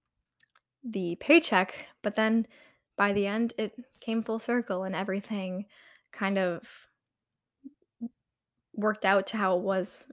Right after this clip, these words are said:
originally. So, I'd say if, sorry, that was a really long-winded story, but if you're feeling stuck in a job, start looking for something new, 'cause I think,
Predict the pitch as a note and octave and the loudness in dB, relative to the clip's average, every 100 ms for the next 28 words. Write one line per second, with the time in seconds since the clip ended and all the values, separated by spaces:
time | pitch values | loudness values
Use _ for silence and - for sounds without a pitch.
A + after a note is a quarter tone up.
0 | - G3+ G#3 G#3 F3 - A#3 - _ _ | -10 -4 -2 -2 -6 -8 -10 -12 _ _
1 | - F3 F#3+ - - - - - _ _ | -8 -6 -6 -10 -16 -20 -20 -20 _ _
2 | - - - A3 G#3 - G#3 G3 F#3+ G3+ | -20 -20 -6 -2 0 2 4 4 4 0
3 | - - _ _ _ _ _ _ _ - | -2 -16 _ _ _ _ _ _ _ -8
4 | - G#3+ G3 G3 G3+ G3+ G3 G3 F#3+ G3+ | 0 0 0 -2 -2 -2 -4 -4 -6 -6
5 | - G3+ G3 G#3 - - - _ - G#3+ | -2 0 0 -4 -10 -20 -20 _ 2 4
6 | G3 - G3+ A#3 A3 A#3+ A3+ - G#3+ A3 | 4 0 -6 -4 0 2 2 0 0 0
7 | G3 G3 - G3 G#3 - - _ _ _ | 0 0 2 0 -2 -12 -20 _ _ _
8 | _ _ - C4 B3+ B3+ C4 A#3+ - A#3+ | _ _ -4 -2 0 0 2 2 2 0
9 | A#3 B3 - A#3+ A#3 A3+ F3 F3 G3 _ | 0 -4 0 2 4 4 0 -2 -8 _
10 | _ _ - A#3 G#3+ G#3 - _ _ _ | _ _ -4 0 0 -2 -6 _ _ _
11 | _ _ _ _ _ - A3+ A3+ G#3+ G#3 | _ _ _ _ _ 0 2 2 0 -4